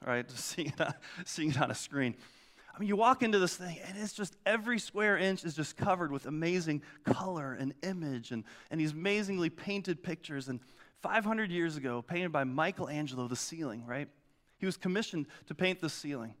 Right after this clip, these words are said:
In all, he painted over five thousand square feet of frescoes. That's a lot of painting,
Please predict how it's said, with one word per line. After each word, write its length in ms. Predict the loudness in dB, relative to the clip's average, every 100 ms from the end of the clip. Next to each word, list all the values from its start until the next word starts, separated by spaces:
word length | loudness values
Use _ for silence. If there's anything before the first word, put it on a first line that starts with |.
| _ _ -6
In 120 | 4 10
all, 200 | 10 10
he 100 | 6
painted 320 | 6 6 8
over 460 | 6 8 8 6
five 480 | 4 -4 -4 -4 -6 -2
thousand 540 | 4 6 6 4 0 -2
square 500 | -6 -10 -2 2 2
feet 340 | 0 -4 -4 -4 -2
of 120 | 0
frescoes. 360 | 2 2 0
That's 180 | -6 -4
a 60 | -2
lot 220 | 0 0
of 80 | 0
painting, 360 | 0 0 -2